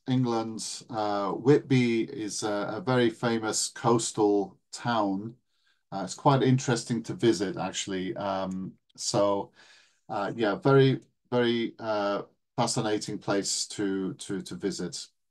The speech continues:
Um, right, okay, so, um,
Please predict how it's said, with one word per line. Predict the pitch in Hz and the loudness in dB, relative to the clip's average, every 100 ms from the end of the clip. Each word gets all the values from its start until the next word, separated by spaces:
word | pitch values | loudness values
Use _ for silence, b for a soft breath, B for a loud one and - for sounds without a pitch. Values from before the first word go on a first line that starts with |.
| - | -12
Um, | 92 92 90 90 90 - _ _ _ _ b b - | -8 -6 -6 -6 -6 -8 _ _ _ _ b b 0
right, | 139 185 165 - | 4 6 4 4
okay, | - 147 156 143 120 110 | 2 2 4 4 6 4
so, | - - 123 120 113 107 - | 2 -2 0 4 6 4 0
um, | 107 104 101 101 98 | -10 -8 -8 -8 -10